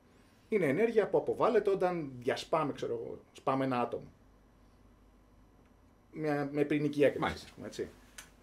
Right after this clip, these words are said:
Speaker 1: Ε, είναι η Ρένια που έχει ένα ουράνιο που είναι πολύ εμπλουτισμένο, το έχει ένα κιλό ουράνιο που είναι πολύ εμπλουτισμένο και μπορεί να διαρρέει, ε, τέτοια ακτινοβολία. Αυτή η ακτ-, είναι και αυτό ακτινοβολία. Η ακτινοβολία έχει πολύ μεγάλο φάσμα, έτσι, από τα
Speaker 2: Μμμ.
Speaker 1: μηδέν κόμμα κάτι χέρτς μέσα στα,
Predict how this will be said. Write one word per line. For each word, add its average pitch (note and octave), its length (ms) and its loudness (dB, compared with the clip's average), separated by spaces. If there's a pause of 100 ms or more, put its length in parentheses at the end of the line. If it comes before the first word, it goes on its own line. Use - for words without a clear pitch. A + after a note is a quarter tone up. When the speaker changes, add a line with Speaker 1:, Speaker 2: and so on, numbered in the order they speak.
Speaker 1:
Ε, A#2+ 480 2
είναι F#3 220 6
η D3+ 100 4
Ρένια G3 260 4
που F#3+ 80 2
έχει F#3 120 4
ένα F3 160 2
ουράνιο E3 340 4
που E3+ 80 0
είναι D#3+ 200 2 (160)
πολύ C#3 220 4
εμπλουτισμένο, B2+ 540 -2
το - 80 2
έχει C#3 160 0
ένα B2+ 420 -4
κιλό D3 280 6
ουράνιο G3 300 6
που F#3 80 0
είναι E3+ 80 0
πολύ D#3 200 2
εμπλουτισμένο E3 520 0
και G3 120 2
μπορεί F3+ 220 6
να F3 140 0 (540)
διαρρέει, C#3 640 6 (640)
ε, B2+ 280 2
τέτοια C#3+ 220 2
ακτινοβολία. A2+ 540 -2 (680)
Αυτή - 240 -6
η - 100 4
ακτ-, B3 140 -8
είναι A3+ 140 2
και A#3 120 0
αυτό F#3 160 4
ακτινοβολία. D3+ 580 2 (100)
Η C#3+ 40 -8
ακτινοβολία C3+ 360 2
έχει F3 100 -4
πολύ F3 180 2
μεγάλο G#2+ 260 0
φάσμα, - 280 -12 (160)
έτσι, - 140 -18 (160)
από - 180 -6
τα A2+ 140 -4
Speaker 2:
Μμμ. G#2 60 -6
Speaker 1:
μηδέν C3 220 2
κόμμα C3+ 180 -4
κάτι A#2 400 -4 (120)
χέρτς G#3 320 4
μέσα F3 200 -4
στα, E3 440 0